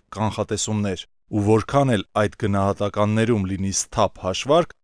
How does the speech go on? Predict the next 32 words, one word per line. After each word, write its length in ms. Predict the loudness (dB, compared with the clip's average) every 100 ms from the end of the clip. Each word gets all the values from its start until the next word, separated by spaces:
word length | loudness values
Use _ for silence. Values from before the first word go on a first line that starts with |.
| -4
ու 160 | 2
առողջ 440 | 4 6 4 0 -4
դիտողություն, 800 | -8 -4 -2 -2 -2 2 2 0 _ -6
ես 220 | 2 4 4
հավատում 480 | 4 4 4 2 0
եմ, 180 | -2 -6 _ -2
որ 240 | 0 2
ամեն 320 | 2 2 2
ինչ 140 | 0 -2 -8 -2
դեռ 220 | 2 2
հնարավոր 580 | 2 0 4 4 4 2
է 100 | 0
շտկել։ 500 | -2 -8 -8 -8 -8 _ 0
Վերջերս 600 | 2 4 4 6 4 2
շատ 260 | 0 0 2
հաճախ 340 | 0 2 0
է 140 | 0 -4
հնչում 420 | -4 -2 -4 0
հարցը. 420 | 0 0 -4 -10 -14 _
"Իսկ 300 | -2 -2 0
դուք 240 | 0 0 -4 _
ինչ 200 | 0 0 2
եք 200 | 0 0
առաջարկում"։ 680 | -2 -4 -2 -4 -4 -10 -12 _ -2
Առանց 400 | 2 4 4 2
երկար 460 | -2 -2 0 0
նախաբանի՝ 580 | 0 -2 -2 2 2 2 -2 -4 -4
ներկայացնում 720 | 0 2 4 2 2 0 0
եմ 140 | 0
ճգնաժամից 760 | 0 -2 0 0 4 2 2 -2
դուրս 300 | -2 -2 -2
գալու 320 | -2 0 2